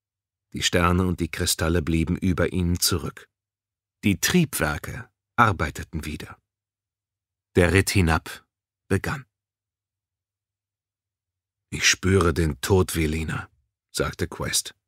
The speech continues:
„Unsinn“, erwiderte die Heilerin. „Tu es nicht ab. Ich meine es ernst.“ „Ich auch. Dein Zustand ist schon lange nicht mehr so stabil gewesen.“ Quest gab ein kurzes,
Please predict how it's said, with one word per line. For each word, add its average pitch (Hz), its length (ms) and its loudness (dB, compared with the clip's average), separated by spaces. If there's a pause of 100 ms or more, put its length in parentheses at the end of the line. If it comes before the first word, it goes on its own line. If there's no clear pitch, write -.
(640)
„Unsinn“, 120 720 2 (420)
erwiderte 87 560 0
die 80 160 0
Heilerin. - 460 -6 (1600)
„Tu 123 200 6
es - 180 0
nicht - 300 -8
ab. - 340 -8 (880)
Ich - 120 -12
meine 90 220 2
es - 120 -2
ernst.“ - 500 -6 (760)
„Ich 113 340 2
auch. 139 380 -4 (920)
Dein 113 260 6
Zustand 87 540 0
ist - 200 -2
schon 107 160 6
lange 151 280 4
nicht 117 220 2
mehr 104 140 6
so 107 180 4
stabil 127 480 4
gewesen.“ - 520 -6 (1500)
Quest 120 380 6
gab 104 180 2
ein 98 160 2
kurzes, - 680 2